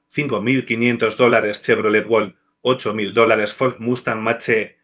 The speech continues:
diez mil dólares. Factores que influyen en el costo del reemplazo. El costo de reemplazar la batería no solo depende del tipo de batería,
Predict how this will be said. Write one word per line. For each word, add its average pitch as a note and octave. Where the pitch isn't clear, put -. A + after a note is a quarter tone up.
diez B2+
mil A2
dólares. A2
Factores B2+
que B2+
influyen A#2+
en B2+
el A2
costo D#3
del B2
reemplazo. B2+
El G#2
costo D#3
de C3
reemplazar A#2+
la A2+
batería A2+
no B2
solo C3
depende A#2+
del G#2+
tipo B2+
de G#2+
batería, G#2+